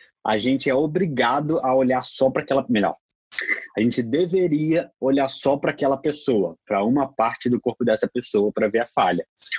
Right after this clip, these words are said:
O que normalmente não acontece, né? Às vezes a pessoa fica olhando muita coisa, fica olhando várias pessoas ao mesmo tempo e não consegue achar o erro. Então agora, por ter uma telinha, um quadradinho por pessoa, você vai ter que,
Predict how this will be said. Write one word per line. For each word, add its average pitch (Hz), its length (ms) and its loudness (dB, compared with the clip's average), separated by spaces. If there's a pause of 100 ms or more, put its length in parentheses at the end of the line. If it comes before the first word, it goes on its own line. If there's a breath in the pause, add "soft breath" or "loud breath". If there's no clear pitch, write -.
O 98 60 -12
que 127 140 -2
normalmente 131 440 0
não 131 280 2
acontece, 147 580 0
né? 98 180 2
Às 92 100 2
vezes 98 320 0 (320 loud breath)
a - 60 -2
pessoa 113 360 -2
fica 120 220 -4
olhando 120 240 2
muita 113 320 0
coisa, 127 380 0
fica - 180 -4
olhando 113 240 0
várias 117 540 0
pessoas 123 380 0
ao 120 60 2
mesmo 120 260 0
tempo 123 200 0
e - 20 2
não 131 80 0
consegue 131 440 0
achar 139 260 -2
o 156 100 2
erro. 110 240 0 (440 loud breath)
Então 143 240 0
agora, 151 280 0
por 139 200 -10
ter 135 140 0
uma 147 220 2
telinha, 123 440 2
um 123 100 0
quadradinho 123 560 0
por - 180 -2
pessoa, 123 600 0 (600 loud breath)
você 120 260 0
vai 147 240 0 (180)
ter 170 240 2
que, - 240 -2